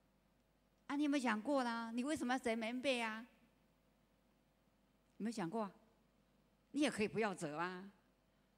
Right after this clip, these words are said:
睡觉是你在睡的，对不对？可是我折棉被，至少让我快乐一点嘛。我这个棉被不折，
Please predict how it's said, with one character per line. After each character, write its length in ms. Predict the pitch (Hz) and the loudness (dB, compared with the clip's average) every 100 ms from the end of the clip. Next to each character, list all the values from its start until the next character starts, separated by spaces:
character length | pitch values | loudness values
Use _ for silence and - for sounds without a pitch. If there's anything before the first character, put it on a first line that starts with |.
| _ | _
睡 120 | - | -4
觉 160 | 262 254 | 0 0
是 140 | 240 | -2
你 60 | 233 | -2
在 120 | 233 | -2
睡 200 | 214 254 | 0 0
的， 120 | 196 | 0
对 80 | 185 | -4
不 60 | 208 | -4
对？ 180 | 214 208 - _ _ _ | -4 -4 -16 _ _ _
可 140 | - 269 | -8 -4
是 80 | 349 | 2
我 160 | 294 | 2
折 220 | 254 233 | 4 2
棉 160 | 269 262 | 2 0
被， 120 | 277 | 0
至 200 | 262 285 | -2 -8
少 220 | 185 170 | -2 -2
让 200 | 190 247 | 0 -2
我 60 | 175 | -2
快 260 | - 233 202 | 0 0 0
乐 100 | 202 | -2
一 120 | 208 | -4
点 240 | 202 - | -6 -8
嘛。 200 | 78 - - _ _ _ _ _ - | -10 -14 -16 _ _ _ _ _ -6
我 120 | 202 | -2
这 120 | 240 | 0
个 80 | 285 | 0
棉 180 | 247 247 | 0 0
被 100 | 269 | 0
不 140 | 269 | -2
折， 400 | 277 185 160 175 | -6 -4 -4 -6